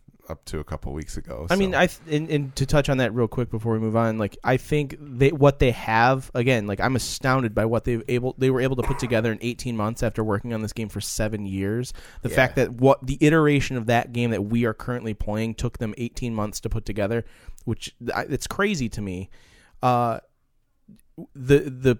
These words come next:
Speaker 2: the place the game is in right now, it, it's not perfect. We all know this, but it is a fantastic building point for them to launch from.
Speaker 1: Yeah.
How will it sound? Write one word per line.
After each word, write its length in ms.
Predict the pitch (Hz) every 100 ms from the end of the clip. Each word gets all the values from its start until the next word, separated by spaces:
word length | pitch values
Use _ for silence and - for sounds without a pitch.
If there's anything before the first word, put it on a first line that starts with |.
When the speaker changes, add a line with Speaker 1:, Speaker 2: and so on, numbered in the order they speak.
| -
Speaker 2:
the 140 | - 143
place 240 | 156 170
the 100 | -
game 180 | 160 160
is 120 | 147
in 80 | 139
right 160 | 135 127
now, 180 | 123
it, 100 | 120 -
it's 200 | 117 -
not 220 | 117 139
perfect. 380 | - 160 156 -
We 100 | 104
all 140 | 101
know 180 | 131 147
this, 220 | 147 143 - -
but 360 | 135 127 - - - _ _ _ -
it 100 | 143
is 140 | 127
a 100 | 110
fantastic 960 | - 127 101 - - - - - 127 -
building 360 | 113 120 113 101
point 340 | 113 104 95 _
for 160 | - 113
them 200 | 107 104
to 100 | 104
launch 360 | 98 95 92 -
from. 280 | - - -
Speaker 1:
Yeah. 200 | 120 135